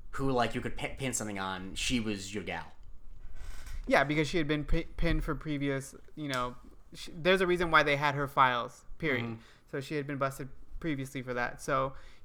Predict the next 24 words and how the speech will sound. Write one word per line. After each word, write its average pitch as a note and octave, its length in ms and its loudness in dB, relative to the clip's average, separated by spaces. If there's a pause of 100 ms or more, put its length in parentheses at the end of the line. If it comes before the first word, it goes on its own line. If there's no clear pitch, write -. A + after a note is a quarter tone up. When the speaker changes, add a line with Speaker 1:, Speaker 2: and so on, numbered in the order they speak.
(100)
Speaker 2:
he C#3 200 0
looked D3+ 220 -2
up F#3 80 -4
her F#3 80 -6
files, C3 540 2
found C3+ 260 -2
out C3 220 -2
that B2+ 180 -2
she, C3 640 -4
like, B2+ 220 -4
had C3 200 -6
trouble B2+ 300 -6
sleeping, D#3+ 640 -6
A B2+ 60 -8
K B2 320 -2
A - 20 0
insomnia, D3 800 0 (340)
so - 180 -2
that B2 160 2
she - 160 -2
would B2+ 140 -2
be B2+ 140 -2
on B2 160 -4
medication. D3+ 800 -4